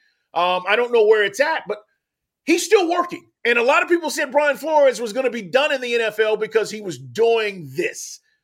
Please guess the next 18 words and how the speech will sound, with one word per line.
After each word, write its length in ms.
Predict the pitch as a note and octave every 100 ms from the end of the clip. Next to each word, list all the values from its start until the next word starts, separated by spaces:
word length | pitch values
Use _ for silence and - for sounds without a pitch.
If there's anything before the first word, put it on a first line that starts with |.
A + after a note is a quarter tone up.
| _ _
What 180 | C3+ G3+
do 60 | F#4+
you 100 | G4
think 240 | D4+ C#4+
about 320 | A#3+ G3+ D#3
that? 180 | F3 D3
'Cause 120 | F3
he 80 | F3+
gets 180 | B3 -
the 80 | A#3+
job 320 | G3 A#3 G#3
now. 220 | G3+ F#3+
He's 100 | F#3
gonna 140 | G3+ F#3+
be 60 |
the 100 | E3+
D 160 | D#3+ F#3
C. 200 | -